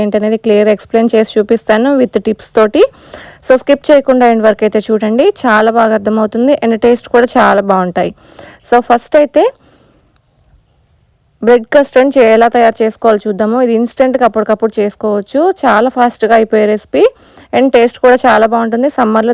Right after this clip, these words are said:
ది బెస్ట్ రెసిపీ అని చెప్పొచ్చు. దీనికోసం అయితే ఒక మిక్సింగ్ బౌల్ తీసుకొని దాంట్లోకి అయితే ఒక రెండు టీ స్పూన్ల వరకు కస్టర్డ్ పౌడర్ వేసుకొని ఒక పావు కప్పు వరకు పాలు పోసి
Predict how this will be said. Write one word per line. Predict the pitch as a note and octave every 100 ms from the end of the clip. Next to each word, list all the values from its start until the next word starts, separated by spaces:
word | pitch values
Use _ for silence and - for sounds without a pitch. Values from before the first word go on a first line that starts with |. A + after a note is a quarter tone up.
| A3
ది | G#3+
బెస్ట్ | G#3 -
రెసిపీ | A3+ - A3+
అని | A3
చెప్పొచ్చు. | G3+ - G3+ C4 C5 - _ _ _ _ _ - B3+
దీనికోసం | C4+ C4+ C4+ D4 D4
అయితే | D4 C4+
ఒక | A#3+ A#3 A#3
మిక్సింగ్ | A3 - B3 B3
బౌల్ | A3+ A3
తీసుకొని | A3 - G#3+ B3 B4+ _ _ -
దాంట్లోకి | A3 A3+ A#3+ A3+
అయితే | A#3 C4+ A3
ఒక | - A#3
రెండు | A#3 B3
టీ | B3+ B3
స్పూన్ల | - A3+ G#3
వరకు | G3+ G3+ C4 G4+ A4
కస్టర్డ్ | A3+ - C4 B3+
పౌడర్ | B3 A#3 G#3+
వేసుకొని | G#3+ - A#3+ D#4+
ఒక | C#4+ B3 A3+
పావు | A3 A3
కప్పు | G#3+ G#3+
వరకు | G#3 G3+ C4 -
పాలు | G#3 A#3+ A3
పోసి | G#3+ -